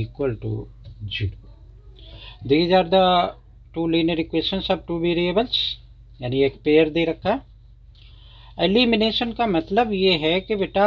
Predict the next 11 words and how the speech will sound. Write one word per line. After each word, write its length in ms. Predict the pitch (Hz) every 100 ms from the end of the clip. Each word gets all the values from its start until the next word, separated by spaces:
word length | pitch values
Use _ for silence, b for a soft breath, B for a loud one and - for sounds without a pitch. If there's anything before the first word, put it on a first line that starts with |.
| 214 208
हम 220 | 151 185 165
दोनों 340 | 117 147 185 220
equation 520 | 175 - 180 - 185 156
से 120 | 180 196 - - 185
एक 240 | 208 202 123 113
variable 520 | 135 151 180 170 147
को 160 | - 175 - -
eliminate 560 | 156 156 127 123 143 -
करने 260 | - 110 113
की 140 | - 151
कोशिश 420 | - 156 -